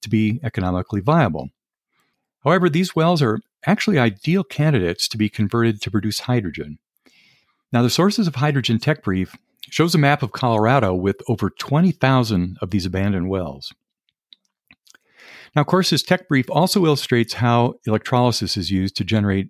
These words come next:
hydrogen by using water and renewable energy from wind and solar.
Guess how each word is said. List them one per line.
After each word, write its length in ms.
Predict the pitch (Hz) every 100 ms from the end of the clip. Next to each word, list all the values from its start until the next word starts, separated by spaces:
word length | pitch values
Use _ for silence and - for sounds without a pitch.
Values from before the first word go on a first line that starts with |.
| -
hydrogen 560 | 117 104 95 95 90 - - - - -
by 140 | 110 107
using 360 | 107 104 98
water 460 | 92 92 95 95 104 -
and 420 | 95 92 90 87 _ _ _ _ -
renewable 400 | 117 127 117 101
energy 360 | 95 95 82 92
from 220 | - 92
wind 180 | 92 87
and 120 | 82
solar. 440 | - 92 82 71